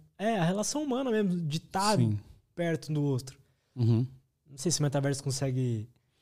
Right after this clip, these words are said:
Speaker 2: Toda a lógica do que coexiste na, nas redes sociais, no mundo virtual, é uma lógica baseada em neurociência de entrega de benefício imediato.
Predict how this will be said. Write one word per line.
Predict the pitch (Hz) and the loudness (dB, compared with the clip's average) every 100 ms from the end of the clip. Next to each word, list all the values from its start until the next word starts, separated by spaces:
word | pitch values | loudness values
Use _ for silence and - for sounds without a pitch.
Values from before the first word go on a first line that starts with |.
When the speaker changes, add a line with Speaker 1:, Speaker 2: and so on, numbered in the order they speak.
| - - - - - - | -20 -20 -20 -20 -6 2
Speaker 2:
Toda | 202 | 6
a | 214 | 10
lógica | 147 131 135 131 | 12 12 10 6
do | 123 123 | 4 4
que | 131 123 113 110 - | 4 2 2 -2 2
coexiste | 135 131 104 113 - 123 | 6 8 8 6 6 4
na, | 117 107 104 113 - | 6 6 4 0 -8
nas | 123 110 104 | -4 2 4
redes | 104 113 | 6 4
sociais, | - 110 - 110 113 107 101 | 2 0 0 2 2 2 2
no | 110 | 2
mundo | 113 117 | 2 2
virtual, | 107 110 - 117 107 120 107 - _ _ - - _ | 4 2 2 2 4 4 2 -6 _ _ -20 -20 _
é | - | -2
uma | 117 120 | 4 6
lógica | 120 123 - | 6 6 4
baseada | 113 123 135 131 123 | 6 6 8 6 6
em | 131 | 6
neurociência | 131 127 131 139 120 120 131 | 8 8 6 4 4 4 4
de | 120 | 4
entrega | 135 135 131 123 123 | 4 4 6 6 6
de | 131 | 6
benefício | 131 131 135 131 120 | 6 6 6 2 0
imediato. | 135 127 139 117 - - | 2 2 2 0 -4 -14